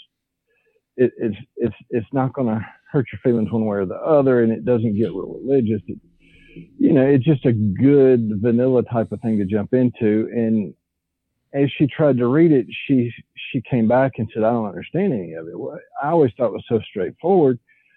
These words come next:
When I went back to read it, I realized I've been reading it for thirty years. Of course, it, you know,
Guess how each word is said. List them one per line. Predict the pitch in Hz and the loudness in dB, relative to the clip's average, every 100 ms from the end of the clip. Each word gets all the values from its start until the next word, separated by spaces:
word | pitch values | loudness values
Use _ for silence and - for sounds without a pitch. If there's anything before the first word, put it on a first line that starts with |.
| _ | _
When | - 165 165 | 0 2 4
I | |
went | 147 143 | 2 2
back | 135 123 104 | 2 0 0
to | 123 | 0
read | 147 160 | 2 4
it, | 120 | 4
I | |
realized | 107 123 175 143 98 92 | 2 2 2 2 -2 -2
I've | 135 | 0
been | 151 110 | 2 2
reading | 110 107 | 2 0
it | 85 | -4
for | 95 - | -12 -6
thirty | 87 87 | -4 -4
years. | 98 156 156 92 - | -2 0 0 -2 -6
Of | 98 | -12
course, | - 143 127 | -4 -4 -2
it, | 98 _ _ _ _ | -10 _ _ _ _
you | 107 | -6
know, | 92 160 104 | -4 -6 -12